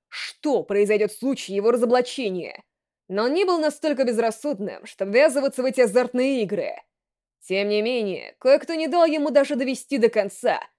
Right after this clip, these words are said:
ход своих мыслей, громко прокричав: «Ты!» Это был низкий голос Глатани, который звучал так гневно, словно его только что подняли со дна ада. Ненависть, негодование Глатани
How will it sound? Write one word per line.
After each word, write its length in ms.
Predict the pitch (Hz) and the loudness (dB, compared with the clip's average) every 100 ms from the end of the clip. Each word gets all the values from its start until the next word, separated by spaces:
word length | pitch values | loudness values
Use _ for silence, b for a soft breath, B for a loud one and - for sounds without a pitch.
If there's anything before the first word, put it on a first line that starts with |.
| _ _ | _ _
ход 320 | _ - 262 - | _ -2 -2 2
своих 320 | 240 269 269 | 6 6 4
мыслей, 600 | 285 208 - 185 - _ _ _ _ | -4 -4 -6 -8 -10 _ _ _ _
громко 500 | 190 208 214 208 202 | -2 0 2 0 2
прокричав: 680 | 254 247 214 214 - 185 - _ _ _ _ _ _ _ _ _ - | 2 2 0 -4 -2 -6 -6 _ _ _ _ _ _ _ _ _ -6
«Ты!» 680 | 440 415 339 311 294 277 262 - _ _ _ _ _ _ _ _ - | -2 -2 -2 -2 -2 -2 -4 -8 _ _ _ _ _ _ _ _ -4
Это 300 | 277 392 381 | -2 0 -2
был 160 | 370 | 0
низкий 300 | 339 339 349 | -2 -2 -2
голос 260 | 285 330 269 | 0 0 0
Глатани, 460 | 330 349 208 196 | 0 0 0 -4
который 280 | 202 220 240 | -2 0 2
звучал 380 | 240 254 311 285 | 0 -2 2 2
так 160 | 240 226 | 2 2
гневно, 600 | 220 254 240 185 151 - _ _ | 2 2 -2 -4 -12 -14 _ _
словно 280 | - 240 294 | -2 0 2
его 160 | 370 | 0
только 300 | 427 381 320 311 | 2 0 0 -4
что 200 | 302 254 | -2 4
подняли 460 | 214 208 262 226 | 4 2 -2 -2
со 180 | 202 233 | 2 2
дна 160 | 214 254 | 2 0
ада. 380 | 277 220 185 - - _ _ _ _ - | 0 0 0 -4 -6 _ _ _ _ -8
Ненависть, 500 | 233 381 381 370 - | -4 -2 0 -2 -2
негодование 640 | 302 254 262 247 262 226 | -2 2 4 4 2 2
Глатани 580 | 208 214 247 208 170 92 | 2 2 2 -2 -10 -12